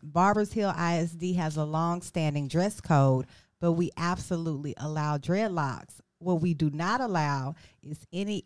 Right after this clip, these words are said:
action that circumvents or violates the provision regarding length.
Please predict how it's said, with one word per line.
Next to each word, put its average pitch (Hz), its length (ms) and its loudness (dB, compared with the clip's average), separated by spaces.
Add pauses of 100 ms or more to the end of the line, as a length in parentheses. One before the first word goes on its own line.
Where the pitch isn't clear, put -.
action 156 720 0 (140)
that 143 160 -4
circumvents 156 880 -4
or 143 160 0
violates 147 540 0
the 143 100 -4
provision 151 680 4
regarding 135 540 0
length. 139 400 -6